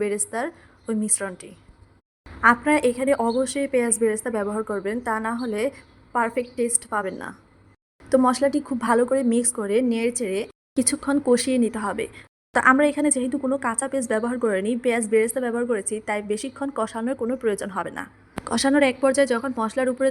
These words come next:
তেল ভেসে উঠবে তখন ওই পর্যায়ে দিয়ে দিব আগে থেকে তৈরি করে রাখা ওই দুধের মিশ্রণটি। আপনারা দেখেছেন হয়তো দুধের মিশ্রণটি কীভাবে দইয়ে পরিণত হয়ে গিয়েছে। তো এই পর্যায়ে ভালো করে ফেটিয়ে তারপর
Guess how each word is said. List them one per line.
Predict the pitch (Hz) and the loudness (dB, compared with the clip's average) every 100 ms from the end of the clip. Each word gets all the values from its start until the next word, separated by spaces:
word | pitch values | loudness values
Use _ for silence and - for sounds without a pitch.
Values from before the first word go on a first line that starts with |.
| 262 | 2
তেল | 247 240 | 0 2
ভেসে | 240 254 | 0 -2
উঠবে | 196 208 214 | -2 -4 -4
তখন | 214 254 254 | -6 -2 -2
ওই | 254 | 0
পর্যায়ে | 247 247 254 | -2 -2 -2
দিয়ে | 240 240 | 0 -2
দিব | 240 220 - | -2 -2 -2
আগে | 220 240 | -2 -4
থেকে | 254 254 247 | -8 -6 -2
তৈরি | 240 240 | -2 0
করে | 247 233 | 0 0
রাখা | 202 214 233 | -4 -4 -2
ওই | 226 | -2
দুধের | 214 214 240 | -2 -2 -2
মিশ্রণটি। | 202 - 180 175 - - _ _ _ _ _ _ - | -2 -6 -10 -12 -16 -16 _ _ _ _ _ _ -4
আপনারা | 262 254 285 247 | -2 4 6 6
দেখেছেন | 240 254 262 | 4 2 2
হয়তো | 247 240 226 | 2 0 0
দুধের | 233 262 | 0 2
মিশ্রণটি | 240 233 233 269 | 2 0 -2 -6
কীভাবে | 247 233 233 202 262 - - | -6 -6 -2 -2 -2 -6 -6
দইয়ে | 214 247 262 254 | 0 0 0 2
পরিণত | 240 233 226 240 | 2 0 -4 -2
হয়ে | 220 202 | -2 0
গিয়েছে। | 196 220 226 | 0 0 0
তো | |
এই | 220 214 | -2 -2
পর্যায়ে | 220 233 208 | -4 -6 -6
ভালো | 202 214 | -6 -4
করে | 240 247 | -6 -2
ফেটিয়ে | 208 208 277 254 | -2 -2 -6 -4
তারপর | 190 220 | -2 -2